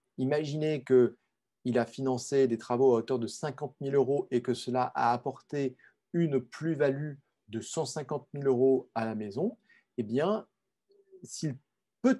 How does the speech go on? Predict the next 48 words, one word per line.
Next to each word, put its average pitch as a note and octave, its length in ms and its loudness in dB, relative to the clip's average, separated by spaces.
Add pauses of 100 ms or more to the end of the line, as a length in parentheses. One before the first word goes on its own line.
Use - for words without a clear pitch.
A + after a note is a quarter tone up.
(100)
agir, D#3 480 4
parce - 220 -20
que - 100 -4
là, C3 140 4
on A2 120 -2
est A2+ 60 0
dans A2+ 140 -2
une A#2 100 -2
hypothèse B2 420 2
où - 80 -20
souvent, B2+ 440 0
il G#2+ 100 -2
ne G#2+ 60 -6
pourra, A2+ 460 -4
il A#2+ 120 -4
ne A#2 60 -2
pourrait A2+ 280 -2
pas A#2 200 2
agir, A2+ 340 0 (380)
euh, A2 120 -2
dans, A2+ 220 -4
euh, A#2 500 -6
d'une A2+ 200 -2
rémunération, F#3 420 0
mais D#3 120 2
imaginez C3+ 380 4
qu'il E3 140 -6
n'avait A2+ 160 -2
pas C3 180 -2
projeté C#3 480 -4
de B2 80 0
vivre A#2 220 0
dans A2 100 -2
cette - 240 -14
maison, D#3+ 300 -4 (920)
euh, A#2+ 380 6 (800)
il C3+ 100 -12
pourrait B2+ 220 4
y B2+ 60 10
avoir B2+ 200 6
éventuellement B2+ 560 4
donc, G#2+ 160 -4
enrichissement A#2 500 -4
sans A#2 140 -8
cause. F#3+ 260 2
Dans C3 140 2
ce B2+ 80 -10
cas-là, B2+ 340 2